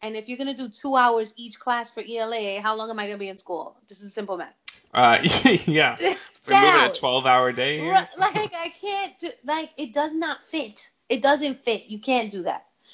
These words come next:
Speaker 1: Um, and then she was like,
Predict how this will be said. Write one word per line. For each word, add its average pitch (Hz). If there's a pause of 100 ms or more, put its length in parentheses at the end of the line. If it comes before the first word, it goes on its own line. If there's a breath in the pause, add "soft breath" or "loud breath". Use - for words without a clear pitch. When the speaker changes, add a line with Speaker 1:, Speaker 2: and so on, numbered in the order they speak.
(540 soft breath)
Speaker 1:
Um, 220 (200)
and 233
then 233
she -
was 240
like, 202